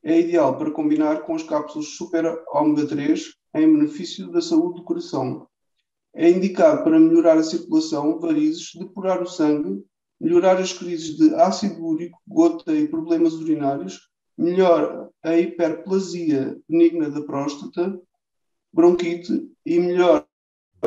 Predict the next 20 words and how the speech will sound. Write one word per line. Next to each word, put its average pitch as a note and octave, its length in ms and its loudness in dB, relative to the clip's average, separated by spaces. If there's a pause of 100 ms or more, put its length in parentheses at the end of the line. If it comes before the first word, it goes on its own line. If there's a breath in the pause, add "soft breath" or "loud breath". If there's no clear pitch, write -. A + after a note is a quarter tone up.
(160)
os - 120 -2
problemas F3 460 -2
da F3+ 60 0
menopausa. D#3+ 680 -2 (300)
A D3+ 80 -6
dose F#3 260 -2
diária D3 320 2
são C#3+ 240 -2
trinta F#3+ 300 -4
mililitros F3 580 -2
três F#3+ 220 -8
vezes F#3 240 -6
por E3+ 220 -14
dia. B2+ 360 -4 (3250)
A E3 120 2
seguir G3 380 0
temos C#3 360 4
o D#3 80 -2
Super F3+ 400 0
Ômega. C3 520 2